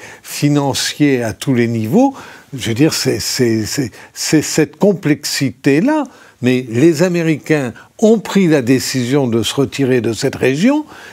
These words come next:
Ils se retirent mal. Personne n'y va à leur place, et les Européens absolument pas. Et, et donc, nous allons avoir du tumulte local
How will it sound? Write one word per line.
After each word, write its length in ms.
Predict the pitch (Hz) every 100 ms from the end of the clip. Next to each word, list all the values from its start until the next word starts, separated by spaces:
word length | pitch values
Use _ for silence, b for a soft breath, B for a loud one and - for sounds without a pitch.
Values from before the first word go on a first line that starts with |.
| B 202
Ils 160 | 185
se 120 | -
retirent 480 | 165 170 - 151 -
mal. 320 | 131 175 294 320 311 B B B B B B -
Personne 600 | 226 - - 202 190 165
n'y 160 | 160 151
va 300 | 143 156 135
à 100 | 120
leur 220 | 120 -
place, 400 | 147 151 135 -
et 60 |
les 240 | 117 120 104
Européens 600 | 120 123 - 139 131 123 160
absolument 760 | 165 - - 160 127 123 120
pas. 320 | 113 285 302 302 B B B B
Et, 500 | - 135 135 151 120
et 60 | 110
donc, 320 | 95 208 262 143
nous 280 | 135 113
allons 280 | 143 147 143
avoir 600 | 120 107 120 190 254 277 B B -
du 260 | 95 175
tumulte 640 | 175 - 175 175 175 147 -
local 760 | 131 120 120 - 220 277 285